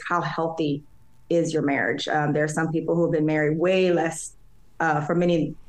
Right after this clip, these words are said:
you know, um, lesser years than twenty-seven or thirty, and their marriage may be stronger. Um, and so I think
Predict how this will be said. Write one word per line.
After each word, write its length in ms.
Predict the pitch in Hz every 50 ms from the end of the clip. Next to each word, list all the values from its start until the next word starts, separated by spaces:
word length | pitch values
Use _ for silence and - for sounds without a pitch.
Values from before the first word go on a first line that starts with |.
| -
you 120 | - 170 160
know, 320 | 147 143 139 151 139 - -
um, 520 | - 151 143 139 110 110 101 85 143 139 -
lesser 260 | - 180 180 180 180 175
years 400 | 170 160 156 156 156 156 151 151
than 300 | 165 165 156 156 156 151
twenty-seven 640 | - - 175 170 170 170 - 160 151 151 156 156 156
or 140 | 143 147 -
thirty, 420 | 196 208 214 180 165 160 156 -
and 180 | - 160 156 160
their 140 | 165 185
marriage 300 | 208 180 160 151 156 -
may 120 | 156 156 156
be 160 | 151 156 156
stronger. 600 | 156 - - 220 240 208 175 - - - - - - - - - - - - -
Um, 440 | - 156 160 156 151 151 151 139 139
and 180 | - 165 165 156
so 280 | - 165 165 160 160 156
I 100 | - 160 160
think 240 | - 175 165 165 165